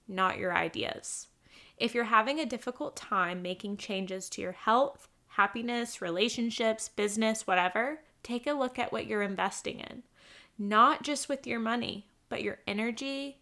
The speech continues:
your time, and your attention. The more you give to yourself, the more you'll get back. You deserve to have everything you desire, and nobody else is gonna give it to you but you. I wanna read that part again. "Nobody else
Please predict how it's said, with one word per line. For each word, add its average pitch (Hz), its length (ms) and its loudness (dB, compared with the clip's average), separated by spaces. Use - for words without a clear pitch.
your 202 120 -4
time, 220 720 0
and 208 140 -4
your 196 120 0
attention. 190 680 -4
The 233 100 0
more 214 320 4
you 302 180 2
give 247 280 0
to 226 100 -6
yourself, 196 600 0
the 233 80 0
more 196 260 2
you'll 190 180 2
get 190 240 -4
back. - 400 0
You 254 120 -2
deserve 262 400 2
to 226 80 -4
have 196 220 -8
everything 269 480 -2
you 294 100 -6
desire, 190 680 0
and 190 200 -2
nobody 262 520 2
else - 460 0
is 220 160 -4
gonna 202 260 -2
give 190 240 -4
it 190 160 -6
to - 140 -8
you 180 200 -4
but - 280 -6
you. - 260 -6
I 202 60 -4
wanna 214 180 0
read 202 180 2
that 196 160 -4
part - 140 -4
again. - 300 -6
"Nobody 240 800 2
else 185 600 -4